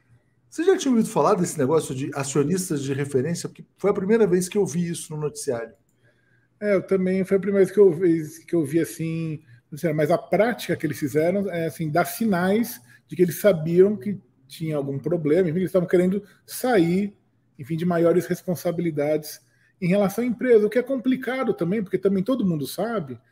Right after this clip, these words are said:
Speaker 2: que efetivamente eles mandavam na empresa. O con-, os diretores, o conselho de administração eram nomeados por eles, eram pessoas da confiança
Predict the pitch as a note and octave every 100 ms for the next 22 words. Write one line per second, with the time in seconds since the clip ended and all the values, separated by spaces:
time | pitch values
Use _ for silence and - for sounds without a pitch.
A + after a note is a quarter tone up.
0 | _ _ - A#3+ A#3+ G#3+ F3 D3+ C#3 G3+
1 | A#3+ - G3+ G3+ C#4 A#3+ A3 B3 C#4+ A3+
2 | A3+ E3+ - - _ _ _ _ _ _
3 | _ _ _ - - F#3 F#3+ D#3+ D3+ C#3
4 | E3+ F3 D#3 F3 G3+ D#3+ C#3+ - D#3 F3
5 | E3+ E3 D#3+ F#3 E3 - E3+ B3 - _
6 | _ - C4 B3+ G#3 F#3 G3 F#3 - A#3+
7 | F#3+ F#3+ D3+ D3 D#3 - D#3 F3+ F3+ F#3
8 | - E3 F3+ F#3 A3